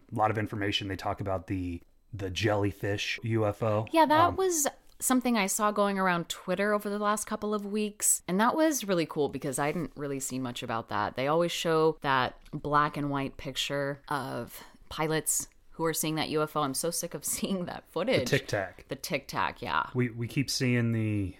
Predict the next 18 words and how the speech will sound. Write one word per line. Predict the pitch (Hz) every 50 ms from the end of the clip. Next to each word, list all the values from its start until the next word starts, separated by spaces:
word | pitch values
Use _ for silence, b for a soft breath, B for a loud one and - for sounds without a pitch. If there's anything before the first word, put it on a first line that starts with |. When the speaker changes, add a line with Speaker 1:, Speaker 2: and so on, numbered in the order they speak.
| - - -
Speaker 1:
the | - 123 123
released | 107 120 120 117 113 127 135 135 131 - -
U | 123 107 101
F | 98 -
O | 107 95 90
footage | - - 101 92 95 90 87 87 90
that | 95 95 90 90
we | 107 101
get | 98 98 101 95 92 98 107 - - - - - -
is | 113 104 101 92 90 87 82 - - - - - - - - -
just | - 120 - - - - - - - - - - -
so | - - - - 127 110 110
hard | - - 104 98 98 95 92
to | -
decipher | 98 92 - - 101 95 95 - - 98
what's | 90 90 92 90 - -
going | - 101 92 92 90 85
on. | 85 87 87 92 92 87